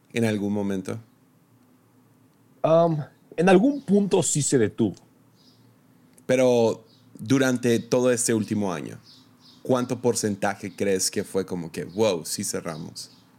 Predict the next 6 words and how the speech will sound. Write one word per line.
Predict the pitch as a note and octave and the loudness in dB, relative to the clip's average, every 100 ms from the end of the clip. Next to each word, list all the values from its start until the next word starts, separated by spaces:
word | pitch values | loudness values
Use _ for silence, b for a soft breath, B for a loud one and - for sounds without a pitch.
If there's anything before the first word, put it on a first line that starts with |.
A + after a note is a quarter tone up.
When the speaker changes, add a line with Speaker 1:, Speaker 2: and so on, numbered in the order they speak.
| _ _ | _ _
Speaker 2:
Ah, | D3+ D3 A#2 | -4 -2 -2
no. | A2 G2+ D#2+ - _ _ _ - - _ _ _ _ _ _ _ _ _ - | -4 -6 -8 -14 _ _ _ -20 -20 _ _ _ _ _ _ _ _ _ -6
No | A#2+ - | -6 -4
creo | B2 A#2+ | -4 -2
que | - | -4
tanto. | G#2+ G2+ E2+ F#2 | -4 -4 -6 -10